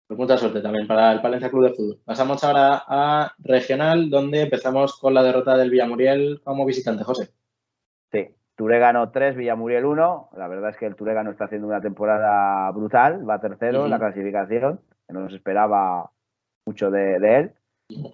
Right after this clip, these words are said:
Speaker 2: Eh, después el Becerril ganó dos uno en casa contra La Granja, que se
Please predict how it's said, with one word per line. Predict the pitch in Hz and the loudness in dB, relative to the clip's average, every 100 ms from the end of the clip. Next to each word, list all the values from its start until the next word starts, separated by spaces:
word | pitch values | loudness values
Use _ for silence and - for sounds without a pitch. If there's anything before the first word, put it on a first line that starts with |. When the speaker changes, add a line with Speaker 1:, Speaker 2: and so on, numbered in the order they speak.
| - | -10
Speaker 2:
Eh, | - 101 104 | -4 2 4
después | 104 101 - 113 110 | 4 2 2 2 4
el | 110 | 2
Becerril | 110 107 110 120 123 | 2 0 0 0 2
ganó | 117 117 123 120 120 117 | 2 2 2 2 0 0
dos | 117 113 | -2 -4
uno | 120 | -6
en | 113 | -2
casa | 120 113 | -2 -2
contra | 110 113 110 | -6 -2 0
La | 110 | 2
Granja, | 123 139 175 180 | 2 2 0 -2
que | 110 | -4
se | 98 95 90 90 85 80 | -8 -6 -6 -8 -12 -14